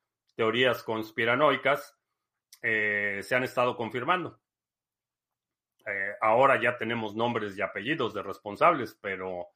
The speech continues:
la premisa de mucho de lo que hace cinco años era conspiranoia se ha confirmado en los últimos años.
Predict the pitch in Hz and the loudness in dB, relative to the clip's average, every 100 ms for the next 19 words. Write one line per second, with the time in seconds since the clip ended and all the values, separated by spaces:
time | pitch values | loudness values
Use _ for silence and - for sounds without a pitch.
0 | _ _ _ _ _ - 104 98 - 107 | _ _ _ _ _ -6 0 0 2 2
1 | 117 147 143 127 104 - _ _ _ - | 4 2 6 6 4 0 _ _ _ -20
2 | 98 101 98 95 95 95 92 92 90 _ | -8 -4 -2 -2 -4 -4 -4 -6 -8 _
3 | _ _ _ _ _ _ _ - 131 131 | _ _ _ _ _ _ _ -6 0 4
4 | 151 165 160 127 113 107 - 117 107 110 | 6 6 6 4 4 2 -2 0 4 4
5 | 120 117 123 120 123 120 104 117 110 101 | 4 0 -6 -2 0 0 -2 -2 0 -2
6 | 107 95 - 95 95 127 175 131 101 90 | -4 -10 -8 -6 -2 0 2 2 0 -2
7 | 82 _ _ _ _ - 110 107 110 104 | -10 _ _ _ _ -10 -6 -6 -6 -2
8 | 117 175 117 117 104 101 107 156 117 - | 2 2 2 -6 -8 -6 -4 -6 -6 -12